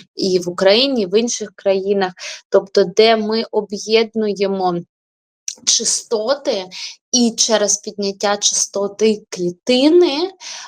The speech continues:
ми зцілюємо тіло, ми зцілюємо ментальні хвороби, фізичні хвороби. І ось це велике зцілення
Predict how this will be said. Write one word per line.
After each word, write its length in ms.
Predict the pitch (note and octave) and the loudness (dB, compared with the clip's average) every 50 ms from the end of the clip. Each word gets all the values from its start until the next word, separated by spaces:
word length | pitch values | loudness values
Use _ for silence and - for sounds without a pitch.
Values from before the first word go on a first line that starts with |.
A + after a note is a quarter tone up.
| - _ - | -20 _ -4
ми 160 | G#3+ G#3+ G#3+ | -2 0 2
зцілюємо 760 | G#3+ - - - - - A3+ A3 G#3+ G#3 A3 A3 A3 A3+ A3 | 2 0 0 -2 -2 -2 -2 -2 -2 -2 -2 -2 -2 -4 -4
тіло, 400 | - - - G#3 G3+ F#3+ G3 F#3+ | -4 -4 -2 0 -2 -2 -2 -4
ми 140 | F#3 G3 F#3+ | -2 -2 -2
зцілюємо 720 | - - - - G#3+ G#3+ G#3+ A3 A#3 A3+ A3+ A3 A3 A3 | -2 0 0 -2 -2 0 0 0 0 0 0 0 0 0
ментальні 720 | G#3+ G#3+ G#3+ G#3+ G#3+ - - - F#3+ F#3+ F#3+ F#3+ G3 G3 | 0 -2 -2 -4 -4 0 2 2 2 2 0 -2 -4 -6
хвороби, 600 | F#3 - - - G3+ G3+ G3+ G3+ G3 F#3 F#3 F#3+ | -8 -10 -6 -4 -2 0 2 2 2 0 -2 -6
фізичні 800 | - - - - A3+ G3 F#3 G3 G3+ F#3 F#3+ - - - G3+ F#3 | -8 -8 0 0 2 2 2 0 -2 0 0 -2 -2 -2 -4 -10
хвороби. 500 | - - _ - G3 G3 F#3+ F#3 F3+ - - - - - - - - _ | -16 -18 _ -8 -4 -4 -4 -2 -4 -6 -6 -6 -6 -6 -6 -8 -10 _
І 120 | - A3 A#3 | 0 2 2
ось 360 | - - A3 G#3+ - - - | 4 4 2 0 0 -2 -4
це 460 | - - - C4 A#3+ A3+ G#3+ G#3 - - | -6 -4 0 2 4 4 4 2 0 -4
велике 520 | G3+ F3+ G3 G3+ G3+ G#3+ A3 G#3+ - G#3+ G3+ | -10 -8 -8 -4 -2 -2 -2 -2 -4 -4 -2
зцілення 1120 | - - - - - - - B3 C4+ E4 G4 G4+ G#4+ F4+ D#4 C4+ A#3+ G#3+ G3 F#3+ G3 A3 | -2 -2 -2 -2 -4 -4 -2 -2 0 0 0 2 2 2 0 0 0 -2 -4 -4 -6 -8